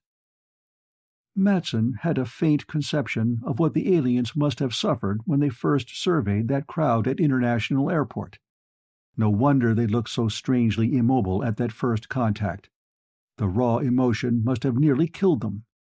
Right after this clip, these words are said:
He felt a reluctant stir of admiration for their courage, for the dedicated bravery needed to face that crowd and establish a beachhead of tranquility. Those first few minutes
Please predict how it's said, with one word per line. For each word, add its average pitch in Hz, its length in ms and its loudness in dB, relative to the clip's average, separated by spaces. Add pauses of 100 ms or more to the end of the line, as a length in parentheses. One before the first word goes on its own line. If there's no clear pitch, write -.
(500)
He 117 100 -4
felt 127 320 0
a 127 100 0
reluctant 127 480 0
stir 135 440 2
of 120 140 0
admiration 127 640 2
for 131 180 0
their 120 160 0
courage, 104 580 -2 (380)
for 101 160 0
the 92 160 -2
dedicated 123 580 0
bravery 110 540 2
needed 147 300 2
to 143 100 -2
face 131 320 -2
that 127 200 0
crowd 107 500 -2 (100)
and 143 120 -2
establish 120 600 0
a 151 80 0
beachhead 123 460 -2
of 135 100 -2
tranquility. 143 800 -2 (1080)
Those 104 200 -8
first 143 380 0
few 147 260 2
minutes 143 420 0